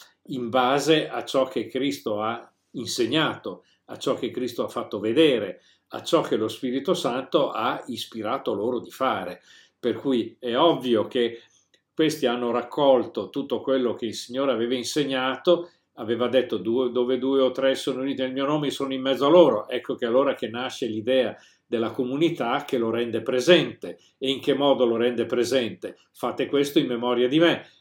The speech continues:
nella maniera in cui lui ha, eh, ha, ha, ha fatto la cena. È chiaro che durante la cena avrà anche insegnato qualcosa, ma l'aveva insegnato anche per tutta la vita.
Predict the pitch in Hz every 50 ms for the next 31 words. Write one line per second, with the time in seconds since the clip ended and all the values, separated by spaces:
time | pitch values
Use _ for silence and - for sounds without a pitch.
0 | _ _ _ _ _ _ _ - 110 110 107 110 113 131 139 135 135 139 147 160
1 | 160 156 147 110 117 120 117 113 - 135 135 151 160 147 110 110 127 156 180 170
2 | 143 117 104 101 - _ _ - 110 107 117 123 120 - - _ _ _ _ _
3 | _ - 104 98 98 95 92 90 92 92 92 92 92 - - 98 101 101 - -
4 | 104 107 110 - 117 113 - 113 110 - - 120 113 113 110 - 151 127 107 107
5 | 98 98 101 107 110 - 170 160 151 139 120 110 101 110 117 131 135 120 143 143
6 | 151 147 - 147 147 160 151 - - - - _ _ _ _ - 120 107 120 123
7 | 123 127 120 - 143 123 110 - - 123 107 113 113 110 - 120 95 98 110 110
8 | - - 180 156 131 117 110 101 101 110 120 120 123 127 117 120 117 110 - 123
9 | 107 113 117 110 - 127 107 - 110 95 104 104 107 - - - - 110 113 120
10 | 147 196 185 - - - -